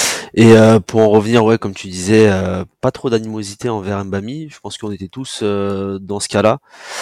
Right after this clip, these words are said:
C'était, euh, un personnage, euh,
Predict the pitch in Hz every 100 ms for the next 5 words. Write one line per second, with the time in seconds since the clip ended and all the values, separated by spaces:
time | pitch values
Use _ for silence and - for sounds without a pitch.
0 | - - - - - - 107 104 104 101
1 | 104 104 101 110 - 117 113 101 101 98
2 | 98 98 95 95 90 90